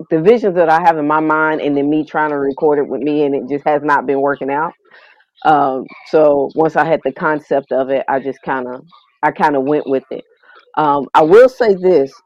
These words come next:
because I know some people will look at my music videos and it's like, "Man, why does she keep doing that?"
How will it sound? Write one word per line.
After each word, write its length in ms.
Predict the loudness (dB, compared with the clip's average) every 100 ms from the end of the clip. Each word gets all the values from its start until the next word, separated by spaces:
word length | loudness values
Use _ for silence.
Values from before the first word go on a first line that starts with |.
| -6
because 240 | -2 2
I 80 | 2
know 180 | 2 0
some 180 | -2 -6
people 240 | -6 0
will 100 | 2 2
look 160 | 0
at 100 | -2
my 120 | -2
music 320 | 0 0 -2 -4
videos 440 | -2 0 0 0
and 80 | -6
it's 60 | -6
like, 200 | -6 -4
"Man, 300 | -4 -2 -2
why 140 | -2
does 120 | -4 -6
she 120 | -12 -10
keep 180 | -8 -2
doing 280 | -2 -2 -6
that?" 160 | -10